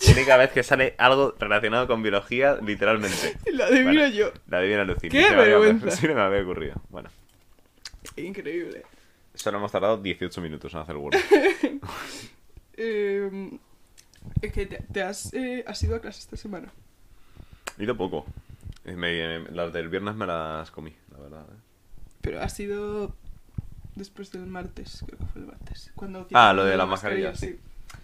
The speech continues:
Speaker 2: ¿Te has encontrado gente, te has descubierto caras nuevas?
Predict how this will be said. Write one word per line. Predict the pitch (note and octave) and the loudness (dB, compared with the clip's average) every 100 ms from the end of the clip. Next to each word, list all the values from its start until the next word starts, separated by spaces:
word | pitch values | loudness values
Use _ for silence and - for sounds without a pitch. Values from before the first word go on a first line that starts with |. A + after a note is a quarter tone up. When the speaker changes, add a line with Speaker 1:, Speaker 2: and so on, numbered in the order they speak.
| - | -12
Speaker 2:
¿Te | F#3 | -10
has | G3 | -10
encontrado | G3+ G3+ G3 F#3+ | -10 -6 -4 -6
gente, | G3 F#3 F#3 F#3 F#3 F#3 - | -10 -14 -14 -16 -16 -18 -16
te | F#3 | -12
has | F#3 - | -12 -12
descubierto | - G3 F#3 F3 | -10 -8 -8 -10
caras | F3+ F#3+ | -10 -10
nuevas? | - - - | -12 -14 -16